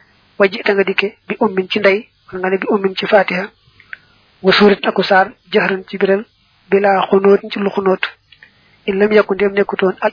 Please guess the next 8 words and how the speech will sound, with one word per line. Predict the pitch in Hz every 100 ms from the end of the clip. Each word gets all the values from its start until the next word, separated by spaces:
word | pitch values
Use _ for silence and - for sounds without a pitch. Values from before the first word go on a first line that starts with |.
| -
imaamu | 190 190
ilimaan | - 196 185 180
ba, | 185 175 _ _
daa | 180 190
sukkoot | 185 202 190 190 190
di |
boroomu | 190 190 190 185
noppi. | 185 175 190